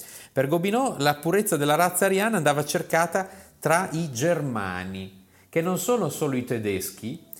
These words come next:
ma, eh, sono i cosiddetti dolicocefali, cioè col cranio allungato, biondi,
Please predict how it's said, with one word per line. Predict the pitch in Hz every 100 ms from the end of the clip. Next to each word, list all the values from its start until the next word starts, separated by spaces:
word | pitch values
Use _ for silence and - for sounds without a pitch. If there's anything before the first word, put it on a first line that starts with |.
| - - -
ma, | 143 196 165 135 -
eh, | 131 127
sono | - - 196 151
i | 151
cosiddetti | 147 165 165 175 - 120 113
dolicocefali, | 139 208 190 160 - 160 151 202 196 190 208 208 220
cioè | 208 123 -
col | 113
cranio | - 139 151 143 123
allungato, | 113 110 110 98 76 - 147 175 - -
biondi, | 117 120 165 107 101 101 104 110 -